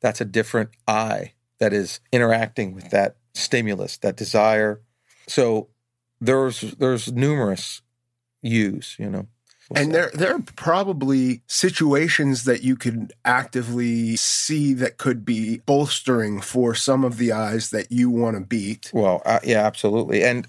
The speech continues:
Speaker 1: and also most of the ones that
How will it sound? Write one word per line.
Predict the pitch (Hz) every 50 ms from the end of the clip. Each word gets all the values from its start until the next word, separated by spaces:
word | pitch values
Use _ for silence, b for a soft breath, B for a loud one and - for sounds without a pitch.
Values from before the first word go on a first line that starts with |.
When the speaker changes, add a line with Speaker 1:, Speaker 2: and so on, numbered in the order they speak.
| -
Speaker 1:
and | 127 120 123
also | 127 131 123 - - 123 117 110 - - _ _ _ b b b b b b b b b
most | 127 127 143 156 151 -
of | 151
the | 131 123
ones | 117 117 117 117 110 107 95 -
that | - 110 107 104 107